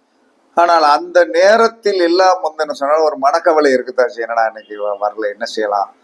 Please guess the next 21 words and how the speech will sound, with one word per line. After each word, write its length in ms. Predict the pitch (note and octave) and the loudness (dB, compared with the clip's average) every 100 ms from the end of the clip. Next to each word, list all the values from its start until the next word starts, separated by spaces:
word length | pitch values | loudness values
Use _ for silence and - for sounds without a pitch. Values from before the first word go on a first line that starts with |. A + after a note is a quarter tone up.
| _ _ A2 | _ _ -2
அப்படின்னு 360 | A2+ A#2 G#2 | 0 0 -2
இருக்கும்போது 480 | G2+ - _ F#2+ F#2+ F#2+ A#2+ | -8 -12 _ -16 -14 -4 2
ஏதோ 220 | D3 D#3+ F3 D3+ | 4 6 4 2
ஒரு 180 | C3 A#2 | -2 -8
விதத்தில் 520 | A#2+ C3+ - B2 G2 G#2 _ _ _ _ _ G#2+ | -6 -6 -6 -12 -12 -20 _ _ _ _ _ -6
எங்கேயோ 360 | C3+ C#3+ E3+ F3+ | -4 2 4 4
ஒரு 120 | C#3 | 2
இடத்துல 260 | C#3+ D3+ C3+ | -2 -2 -2
வந்து 140 | C#3 - | -4 -4
டக்குன்னு 340 | C3+ D#3 C#3 | -4 -4 -4
வந்து 140 | B2+ | -6
என்ன 100 | A#2+ B2+ | -6 -8
சார் 140 | B2+ | -6
ஃபோன் 200 | - C#3 C3 | -2 0 -2
அடிச்சு 200 | - A#2 | -4 -6
வந்து 160 | A2+ A2+ | -4 -6
என்ன 100 | A2 A2 | -8 -6
சொன்னான்னா, 340 | G#2 G#2 A#2+ B2 _ | -6 -4 -6 -8 _
"பணம் 220 | B2+ C#3 | 0 0
இருக்கா?" 240 | A#2 A#2 A2 A2 - | 0 0 0 -2 -8
அப்படின்னா, 320 | G#2+ G#2+ | -10 -8